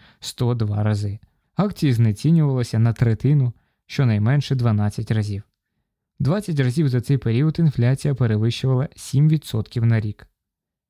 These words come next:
За даними Google, слова «економічний песимізм» з'являлися в газетах щонайменше двадцять дев'ять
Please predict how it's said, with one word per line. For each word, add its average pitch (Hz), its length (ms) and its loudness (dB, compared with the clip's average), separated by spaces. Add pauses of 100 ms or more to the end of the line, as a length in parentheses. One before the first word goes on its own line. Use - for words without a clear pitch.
(180)
За 127 160 2
даними 147 440 2
Google, 123 400 0 (340)
слова 156 400 -2 (180)
«економічний 139 720 2
песимізм» 117 640 0 (480)
з'являлися 131 760 0
в 107 60 -2
газетах 117 460 -2
щонайменше 135 680 2
двадцять 131 600 -2
дев'ять 123 520 0